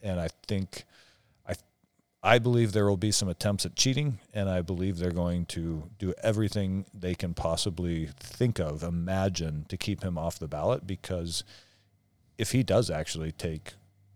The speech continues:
uh, the executive office,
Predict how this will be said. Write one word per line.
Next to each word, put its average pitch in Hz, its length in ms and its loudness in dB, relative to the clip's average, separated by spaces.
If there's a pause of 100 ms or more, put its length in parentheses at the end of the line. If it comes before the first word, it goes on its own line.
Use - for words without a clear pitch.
(120)
uh, - 360 -8 (1300)
the 90 120 -2
executive 78 500 -2
office, 71 500 -4